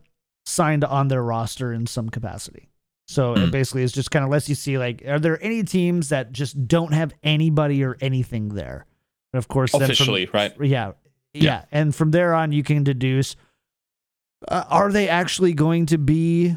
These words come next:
Speaker 1: the starter? Like, right now, it still says Beast in the main tank.
Speaker 3: Right.
Speaker 1: But that doesn't actually mean that Beast is gonna be the main tank for that.
Speaker 2: Mm.
Speaker 1: Obviously, Sato's there, and we probably expect to see Sato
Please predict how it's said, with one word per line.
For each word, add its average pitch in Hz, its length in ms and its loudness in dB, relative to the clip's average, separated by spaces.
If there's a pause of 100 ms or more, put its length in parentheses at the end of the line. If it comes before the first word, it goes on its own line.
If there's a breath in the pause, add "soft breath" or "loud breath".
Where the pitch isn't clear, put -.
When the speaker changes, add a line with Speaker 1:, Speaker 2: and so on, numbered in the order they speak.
(140)
Speaker 1:
the 156 80 4
starter? 170 240 2
Like, 147 200 0
right 165 220 2
now, 156 160 4
it 143 80 -4
still 151 220 0
says 139 280 2
Beast 139 560 -2 (960)
in 131 180 2
the 131 80 0
main 127 240 2
tank. 110 380 -4 (520)
Speaker 3:
Right. 113 260 0 (260)
Speaker 1:
But 156 220 0
that 170 200 0 (200)
doesn't 160 300 2
actually 147 360 0
mean 127 220 2
that 110 160 -2
Beast 107 240 -8
is 139 80 -12
gonna 110 140 -10
be - 120 -14
the - 80 -18
main - 200 -12
tank - 360 -12 (400)
for 123 140 -8
that. 101 140 -4
Speaker 2:
Mm. 190 100 2
Speaker 1:
Obviously, 120 340 -6
Sato's 110 400 -10
there, 117 340 -14
and 117 420 -10
we 123 100 -6
probably 104 340 -8
expect - 300 -12
to 135 60 -8
see 123 160 -10
Sato 113 500 -6